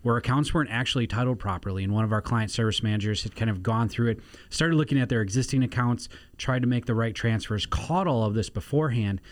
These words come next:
was able to go back to the new client and say, "We need to fix all this." And the client wasn't even aware of all the different titling issues associated with the different accounts.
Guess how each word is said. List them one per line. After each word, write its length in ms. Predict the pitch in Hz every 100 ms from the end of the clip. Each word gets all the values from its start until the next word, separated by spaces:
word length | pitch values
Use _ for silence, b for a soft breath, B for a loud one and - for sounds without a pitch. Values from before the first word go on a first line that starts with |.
| B B
was 140 | 113
able 160 | 131 123
to 60 |
go 240 | 110 120 120
back 280 | 123 123 -
to 100 | 120
the 100 | 110
new 180 | 107
client 260 | 101 98 98
and 80 | 95
say, 220 | 110 95 B B B
"We 100 | 120
need 140 | 135 135
to 60 |
fix 400 | 117 - 175 -
all 180 | 110 101
this." 300 | 98 101 -
And 120 | 120
the 40 | 107
client 280 | 143 170 113
wasn't 260 | 123 120
even 160 | 117 104
aware 560 | 92 104 113 95 90 B B B B
of 140 | 110
all 260 | - 117 139
the 80 | 135
different 340 | 123 123 113
titling 380 | - 123 117 104
issues 280 | 101 107 95
associated 580 | 90 110 104 110 101 98
with 120 | 95
the 60 |
different 300 | 92 - 101
accounts. 440 | 87 110 95 -